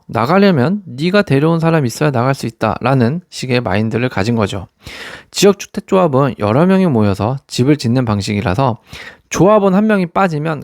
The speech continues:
그 사람의 몫을 누군가가 대신 떠안아야 합니다. 즉, 내가 나가면 조합은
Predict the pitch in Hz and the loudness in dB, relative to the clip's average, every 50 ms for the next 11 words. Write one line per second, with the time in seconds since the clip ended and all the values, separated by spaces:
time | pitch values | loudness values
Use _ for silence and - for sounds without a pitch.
0 | _ _ _ - 147 160 - 214 214 220 220 202 196 170 127 110 113 - - - | _ _ _ -4 -2 0 2 4 4 6 4 4 4 4 4 2 0 -2 -4 -4
1 | - 107 104 104 - - - 117 120 139 165 208 226 214 175 127 143 135 - 107 | -2 -2 0 -2 -4 -8 -10 -6 -6 -2 2 2 2 4 2 2 0 0 0 -2
2 | 101 117 135 135 - 185 190 208 220 214 208 190 160 135 110 98 90 - - - | -2 -2 -4 -2 0 2 4 4 4 4 4 4 4 2 0 -2 -4 -8 -10 -14
3 | - _ _ _ _ _ _ - - - - - _ _ - - 151 151 131 127 | -16 _ _ _ _ _ _ -20 -20 -20 -20 -20 _ _ -4 2 4 4 4 4
4 | 143 - - - 104 110 107 117 156 190 170 127 107 127 165 170 147 123 117 123 | 2 0 -6 -6 -2 0 2 4 4 4 2 2 2 2 2 2 4 2 2 2
5 | 113 101 92 - - - 123 143 147 123 113 113 131 156 | 0 -2 -6 -8 -4 0 0 2 2 0 0 -2 -4 -6